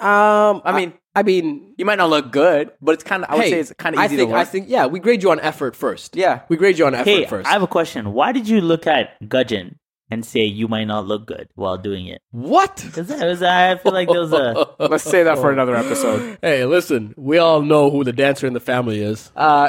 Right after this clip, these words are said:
Speaker 2: yeah, me.
Speaker 1: Okay, this is for another episode. We got, see, this ep-,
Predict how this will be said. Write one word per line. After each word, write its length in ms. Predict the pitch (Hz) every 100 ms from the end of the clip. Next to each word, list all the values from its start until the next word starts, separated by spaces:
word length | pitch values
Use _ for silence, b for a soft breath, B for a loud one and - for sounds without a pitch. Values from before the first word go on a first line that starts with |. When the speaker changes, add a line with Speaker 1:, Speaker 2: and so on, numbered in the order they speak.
| 120
Speaker 2:
yeah, 260 | 131 123
me. 380 | 104 117 117 98 _ _ _ _ 101
Speaker 1:
Okay, 260 | 101 90 87 _
this 180 | 127 123
is 80 | 117
for 120 | 147
another 300 | 113 113 110
episode. 340 | 104 107 107
We 100 | 110
got, 140 | 170 B -
see, 60 | 196
this 160 | 226
ep-, 340 | 214 190 196